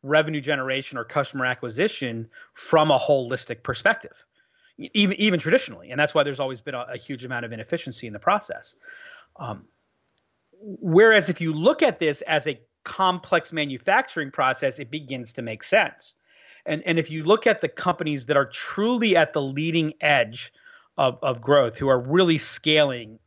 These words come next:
and, and, and doing so with, with a level of predictability, you're gonna see that they have somebody, sometimes they have the title, sometimes they have something else. But like, you know, one of the things that made HubSpot such a powerful force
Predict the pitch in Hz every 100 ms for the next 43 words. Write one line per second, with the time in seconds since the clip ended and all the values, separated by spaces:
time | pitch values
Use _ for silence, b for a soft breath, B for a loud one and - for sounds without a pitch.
0 | _ 123 127 135 135 143 127 120 143 143
1 | - 139 127 123 117 131 117 117 123 120
2 | 117 - 120 117 110 214 202 120 110 B
3 | B B B B - 170 175 156 - 233
4 | 240 208 151 135 185 202 208 151 - 208
5 | 170 123 110 143 _ - 208 247 254 214
6 | 220 202 208 202 - 190 185 - 170 175
7 | 151 160 147 143 - 131 131 208 - -
8 | _ _ _ b b b - 151 - -
9 | 175 147 165 220 233 202 170 160 151 127
10 | - 156 - - 120 113 - - 156 151
11 | 127 - - 139 139 - 135 - 247 139
12 | - -